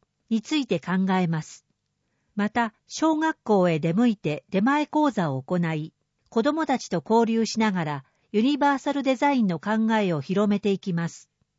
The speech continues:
昨年度は、柳川小、本加賀小、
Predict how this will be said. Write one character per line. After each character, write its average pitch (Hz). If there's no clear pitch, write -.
昨 294
年 311
度 185
は、 151
柳 208
川 220
小、 185
本 196
加 220
賀 202
小、 175